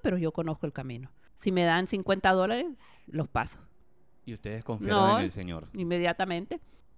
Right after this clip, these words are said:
Speaker 1: Entonces, le, ya le preguntamos cómo vamos a hacer del otro lado.
Speaker 2: Ujú.
Speaker 1: El otro lado teníamos según un contacto, pero ya la hermana de él le había dicho, "Busquen un hotel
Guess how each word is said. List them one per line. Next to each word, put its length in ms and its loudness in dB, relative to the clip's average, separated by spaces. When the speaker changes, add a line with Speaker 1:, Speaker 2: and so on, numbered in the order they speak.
Speaker 1:
Entonces, 320 0
le, 180 2
ya 140 6
le 80 2
preguntamos 560 2
cómo 300 4
vamos 220 4
a 40 2
hacer 280 -4
del 160 -2
otro 220 -2
lado. 340 -2
Speaker 2:
Ujú. 880 -14
Speaker 1:
El 160 2
otro 180 2
lado 280 6
teníamos 440 -2
según 280 -2
un 100 -6
contacto, 560 -4
pero 380 2
ya 180 2
la 80 6
hermana 400 0
de 200 0
él 80 -2
le 80 -2
había 200 0
dicho, 360 -6
"Busquen 460 0
un 120 0
hotel 440 2